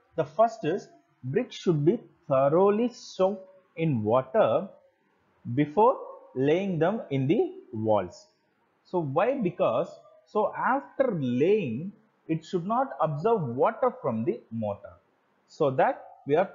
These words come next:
thoroughly soaking the bricks in water before laying them in the walls. A layer of mortar of depth about fifteen M M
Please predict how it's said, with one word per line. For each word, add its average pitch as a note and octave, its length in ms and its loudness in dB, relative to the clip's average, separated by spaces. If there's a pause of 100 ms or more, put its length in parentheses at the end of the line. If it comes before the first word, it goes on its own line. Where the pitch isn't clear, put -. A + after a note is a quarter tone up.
thoroughly D3+ 420 0
soaking D#3+ 600 -4 (440)
the C3 140 2
bricks A#2+ 560 -2 (360)
in G#3 260 -2 (280)
water B2 540 0 (260)
before F3 340 2
laying C#3+ 400 0
them D#3+ 260 -2 (140)
in A#2+ 120 -6
the A3+ 200 0 (380)
walls. G2 440 -4 (640)
A G#3+ 80 4
layer A#3 460 2
of C4 200 -2
mortar F3 500 0
of D3+ 120 0 (180)
depth G#3+ 360 -2
about B2+ 420 0 (220)
fifteen A#3+ 580 -2
M C3+ 180 -2
M G#3 160 -2